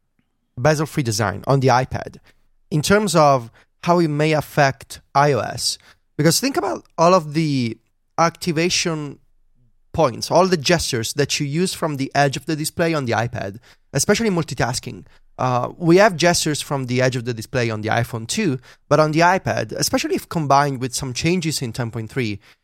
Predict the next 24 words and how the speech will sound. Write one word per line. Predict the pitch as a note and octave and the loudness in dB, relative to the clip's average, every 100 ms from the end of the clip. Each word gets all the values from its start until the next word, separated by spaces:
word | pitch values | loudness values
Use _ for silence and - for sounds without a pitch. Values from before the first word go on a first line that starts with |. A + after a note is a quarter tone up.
| _ _ - | _ _ 0
I | D#3 | 2
assume | D#3 - G3+ F#3 E3+ | 4 2 2 2 0
a | |
bezel-free | C3 G3 A#3 - | 2 2 2 -4
design | G3 D#3+ D#3+ B2 | -6 0 0 -2
would | B2 | -6
be | C3+ | -6
interesting | F3 G#3+ G#3 - C3 A#2+ A#2 _ _ - | -4 -4 -6 -4 -4 -4 -10 _ _ -6
when | D3+ C#3 | -4 -2
you | C#3 | -2
want | B2+ A#2 C3 | -2 -2 -4
to | B2 C3 | 0 2
activate | D3+ - F3+ - | 2 0 -4 -4
multitasking, | E3+ D#3 F3 F3 F#3+ | -6 -4 -4 -4 -6
for | F#3 | -8
example, | E3+ F3+ F3+ F3+ F#3 - _ - | -4 -2 -2 -4 -8 -16 _ -4
or | C#3 | 0
maybe | D3 D3 | 0 0
you | |
wanna | C#3 C3+ | 0 0
do | B2+ C3 B2 | 0 -2 -2
drag | A2+ D3 | 0 0
and | D3 | 0
drop. | B2 A#2 D3 | 0 2 0